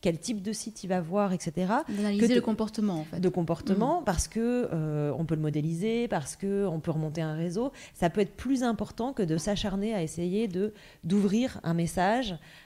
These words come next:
Speaker 1: euh, sur lequel il va falloir mettre une puissance de, de,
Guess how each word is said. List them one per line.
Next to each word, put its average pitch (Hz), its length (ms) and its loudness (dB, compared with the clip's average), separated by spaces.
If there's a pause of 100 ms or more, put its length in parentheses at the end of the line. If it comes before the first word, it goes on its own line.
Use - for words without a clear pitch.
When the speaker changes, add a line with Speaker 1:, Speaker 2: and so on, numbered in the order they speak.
(160)
Speaker 1:
euh, 139 600 0
sur 165 160 -2
lequel 156 200 0
il 214 60 0
va 165 80 0
falloir 151 240 -4 (220)
mettre 180 320 -6
une 143 80 -6
puissance 170 400 -6
de, 143 140 -6
de, 139 300 -8